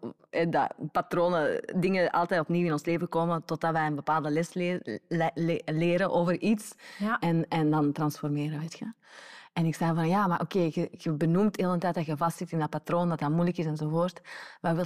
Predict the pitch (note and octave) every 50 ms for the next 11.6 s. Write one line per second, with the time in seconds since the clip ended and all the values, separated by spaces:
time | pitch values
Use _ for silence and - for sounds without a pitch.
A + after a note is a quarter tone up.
0 | - - E3 - E3 D#3 - - - - - _ - - E3 E3+ D#3+ - E3+ D#3+
1 | D#3+ D#3 D#3 D#3+ D3+ - D3+ - E3 D#3 D#3 F3+ - - E3 D3 D3+ E3 E3+ D#3+
2 | - - - D3+ D3 D#3+ D#3 G3+ G3+ D#3+ D#3+ F#3 F#3 F#3 E3+ D#3 D3 - - _
3 | _ - - E3+ F3 F3 - E3 D#3+ D#3+ E3 D3+ - D#3+ D#3 - D3+ D#3 D#3+ D#3
4 | D#3 D#3 D#3 F#3 A3 A#3 F3+ E3 D#3 - - - - - - - - - - -
5 | - - F3+ E3+ F3+ E3+ E3 D#3 D#3 D#3 D#3 D#3+ E3 - _ _ _ _ _ -
6 | F4 - E4+ - - - - - - - A#3+ A3+ A3 D#4 C4+ C4+ C#4+ - E4 D#4+
7 | C#4+ C4+ A#3+ A3 G#3+ G#3+ - _ _ _ _ - D#3+ D#3 D3+ D3+ D3+ D3+ E3 F#3
8 | A3+ G#3+ D#3+ D#3 F3+ _ _ _ - - - - F3+ F#3+ - - - _ _ -
9 | F3 E3+ E3+ D#3+ D#3+ D#3+ E3 D#3+ - _ - E3+ E3+ D#3+ - - A3 G3+ - F3
10 | E3 D#3+ D#3 - - - E3+ E3+ E3+ E3+ F3 E3+ E3 F3 E3+ E3+ E3 - F3 E3
11 | D#3 D#3 D#3 D#3 D#3 D#3 D#3 D3+ D3+ D#3 -